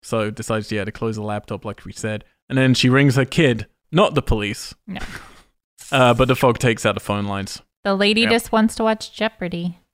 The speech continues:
Speaker 1: Now, where I thought they had the budget now to do a bigger celebration, they put even less emphasis on it in <laughs> this film. Bewilderingly less. And then Maggie, out of nowhere, and we're quite a way into the film, we're getting near the end, and Maggie starts seeing a shadowy figure that looks like Gary Oldman in Dracula.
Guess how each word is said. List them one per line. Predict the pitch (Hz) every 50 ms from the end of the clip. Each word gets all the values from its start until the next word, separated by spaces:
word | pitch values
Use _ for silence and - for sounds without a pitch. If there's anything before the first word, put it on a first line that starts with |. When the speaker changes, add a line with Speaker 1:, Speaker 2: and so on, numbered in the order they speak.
| _ _ _ _ _ _ _ _ -
Speaker 1:
Now, | 147 147 143
where | 165 170 170
I | 170 170
thought | - - - 214 214 226 170 170
they | 196
had | 180 170
the | 160
budget | 143 147 165 165 156 160 135
now | 143 143 139
to | - 151
do | 127 131 127
a | 117
bigger | 107 - 135 127 135
celebration, | 123 - 151 135 127 120 123 131 139 135 - 180 185 190 - -
they | 175 151 175 180 175 180 165
put | - - 202 190
even | 196 180 160 165 147
less | 131 127 123 117 - -
emphasis | 117 110 - 101 - - - - -
on | - 67 73
it | - -
in | 131
<laughs> | 135 151
this | 170 160 - - 135 -
film. | - - - 147 139 117 - 156 - _ _ _ _ _
Bewilderingly | 175 175 165 190 185 175 170 156 147 147 139 127 127 120 113 107 107 101 92 -
less. | - 107 98 98 92 - - - - - _ _ _ _ _ _ _ _ _ _ _ _ _ -
And | 147 160
then | 185 190 175
Maggie, | 180 190 226 233 170 139 123 127 139 151 -
out | 165 208 233
of | 240 220
nowhere, | 196 202 214 214 220 190 160 147 127 120 135
and | 180 233
we're | 269
quite | - - - 294 320 349 349
a | 320
way | 285 277 254 226
into | 208 190 -
the | 170 143
film, | - - 160 135 107 107 107
we're | 117 135
getting | 135 - 214 226 233 247 220
near | 202 190 175
the | 151 139 131
end, | 117 110 107 104 104 -
and | - 127 123 135
Maggie | 143 160 185 190 220 220
starts | 202 - - 202 180 175 156 -
seeing | 170 151
a | 139
shadowy | - - - 147 139 131 - 127 123 123
figure | 117 - 135 123 117 120 113 110
that | 107 - 120 110
looks | 139 156 160 143 -
like | 151 127 131
Gary | 127 131 127 123 123
Oldman | 117 117 120 117 123 123 117
in | 110
Dracula. | 107 110 104 - - - 120 110 117 117 -